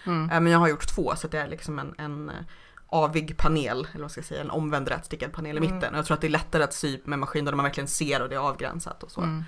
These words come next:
Speaker 2: Men den tror jag blir, blir jättefin. Eh, men det är faktiskt bara det jag har stickat. Jag har jobbat som en liten gnu.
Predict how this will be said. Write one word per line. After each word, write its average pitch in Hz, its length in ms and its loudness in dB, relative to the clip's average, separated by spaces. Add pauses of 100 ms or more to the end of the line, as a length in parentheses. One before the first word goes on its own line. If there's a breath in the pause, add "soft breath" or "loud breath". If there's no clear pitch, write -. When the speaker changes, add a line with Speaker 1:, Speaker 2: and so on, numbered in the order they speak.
(560 loud breath)
Speaker 2:
Men 185 120 4
den 220 160 8
tror 175 120 0
jag 156 80 0
blir, 160 340 -4 (180)
blir 165 180 -4
jättefin. 165 480 -6 (1000)
Eh, 156 60 2
men 160 100 6
det 185 100 4
är - 20 6
faktiskt 226 240 2
bara 151 140 6
det 147 140 4
jag 151 100 4
har 147 340 2
stickat. 180 320 -2
Jag 165 80 0
har 170 160 2 (260)
jobbat 175 360 -2
som 170 120 0
en 151 40 2
liten 151 260 -4
gnu. 156 340 0